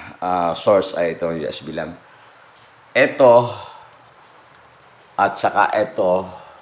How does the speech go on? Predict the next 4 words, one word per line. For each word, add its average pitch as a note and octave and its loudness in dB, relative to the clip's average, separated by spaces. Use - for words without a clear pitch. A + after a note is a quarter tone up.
ay F#2 2
parehong E2+ -2
busted. D2+ -6
Kaya, F2 -4